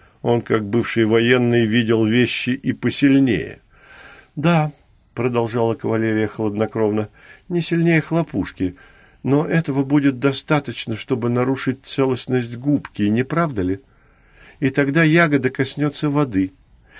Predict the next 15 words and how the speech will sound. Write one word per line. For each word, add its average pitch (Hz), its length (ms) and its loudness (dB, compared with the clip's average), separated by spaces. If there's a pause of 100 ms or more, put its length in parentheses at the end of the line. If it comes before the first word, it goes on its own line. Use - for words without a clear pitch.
(160)
Вода 143 380 2
усилит 147 480 2
взрыв 123 540 0
в 104 160 -10
десять 120 440 -2
раз, 113 440 -2 (460)
лист 135 400 2
с - 100 -16
прожилками 127 800 0
усилит 123 480 -2
взрыв 120 460 0
ещё 135 460 0
в 101 80 -6
десять 113 460 -4
раз. 131 360 -2